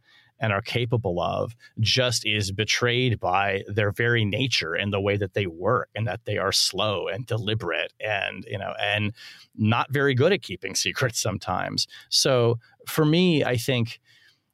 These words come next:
once I realized that most of the kind of the, the,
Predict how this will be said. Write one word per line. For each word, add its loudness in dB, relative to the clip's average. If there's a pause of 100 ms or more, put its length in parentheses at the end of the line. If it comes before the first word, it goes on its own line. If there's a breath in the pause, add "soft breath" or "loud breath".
(100)
once 2
I 6
realized 2 (280)
that 0
most 4
of 2
the 0
kind -2
of -2
the, -4
the, -8